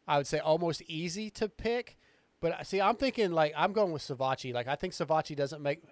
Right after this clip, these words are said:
the main a couple times, not due to a crash, just due to bad starts. It just doesn't make it. I, that's who, I don't know why I'm going with that, but that's who I'm picking. But I thought it was a great topic. It was kind of fun, and it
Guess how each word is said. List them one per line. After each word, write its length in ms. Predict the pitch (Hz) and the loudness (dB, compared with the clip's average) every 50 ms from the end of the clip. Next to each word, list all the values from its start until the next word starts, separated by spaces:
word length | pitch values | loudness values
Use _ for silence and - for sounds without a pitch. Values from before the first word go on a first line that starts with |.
| _ _ 147 | _ _ -8
the 80 | 139 | -6
main 260 | 127 131 131 131 131 | -4 -2 -2 -2 -2
a 60 | 120 113 | -4 -6
couple 280 | - - 107 - 127 | -6 -8 -8 -8 -8
times, 520 | - - 139 127 127 127 123 120 117 - - _ _ _ _ _ | -6 -4 -2 0 0 -2 -2 -4 -8 -14 -16 _ _ _ _ _
not 280 | - 143 156 160 170 160 | -4 0 2 2 2 2
due 120 | 156 156 | 0 0
to 80 | 151 151 | 0 0
a 40 | 139 | 0
crash, 400 | - 143 135 131 127 123 - - | 0 0 -2 0 -2 -4 -8 -10
just 160 | - 131 - | -12 -8 -4
due 100 | 151 143 | -4 -4
to 60 | 135 | 0
bad 260 | 120 143 143 147 143 | 2 4 4 4 4
starts. 400 | - - 165 151 147 143 143 - | 2 2 4 4 4 4 2 -2
It 80 | 147 131 | -8 -10
just 180 | 127 131 - | -10 -10 -6
doesn't 220 | - 147 143 160 165 | -2 -4 -2 -2 0
make 220 | 156 175 165 - | -2 -2 -2 -2
it. 120 | 131 127 _ - | -8 -12 _ -10
I, 120 | 131 135 | -8 -8
that's 200 | 135 147 156 - | -6 -6 -8 -4
who, 80 | - 185 | -2 -2
I 140 | 165 151 165 | -2 0 0
don't 100 | 180 185 | 0 2
know 60 | 180 | 4
why 140 | 180 185 185 | 6 6 4
I'm 60 | 185 | 6
going 160 | 180 185 180 | 4 0 0
with 100 | 180 165 | 2 0
that, 280 | 190 185 185 185 185 _ _ _ _ - _ _ _ _ _ | 2 2 2 2 0 _ _ _ _ -20 _ _ _ _ _
but 80 | - 147 | -6 0
that's 180 | 143 160 - | 0 0 0
who 140 | - 160 156 | 2 2 4
I'm 140 | 151 151 147 | 4 4 4
picking. 440 | - 160 151 147 - 151 143 139 - _ _ _ _ _ _ _ _ _ _ - | 2 0 0 0 0 -2 -4 -4 -6 _ _ _ _ _ _ _ _ _ _ 4
But 260 | 180 185 180 180 - - | 6 6 6 6 4 2
I 80 | 190 | 2
thought 180 | 185 - 294 294 | 4 6 6 6
it 40 | 277 | 6
was 100 | 226 185 | 4 0
a 60 | 180 | -2
great 260 | - 170 180 180 - | 2 4 2 4 4
topic. 400 | - 170 165 160 - 175 - - | 4 4 4 4 4 2 0 0
It 100 | 156 147 | -4 -6
was 100 | 143 - | -6 -6
kind 180 | - - 180 170 | -2 -2 -2 -2
of 40 | - | -2
fun, 400 | - - 175 175 175 175 170 156 _ _ _ _ _ _ _ - - - | 0 2 4 4 4 2 0 -4 _ _ _ _ _ _ _ -20 -12 -4
and 200 | - 170 165 165 | 2 2 4 4
it 220 | 165 160 156 151 | 4 2 0 -2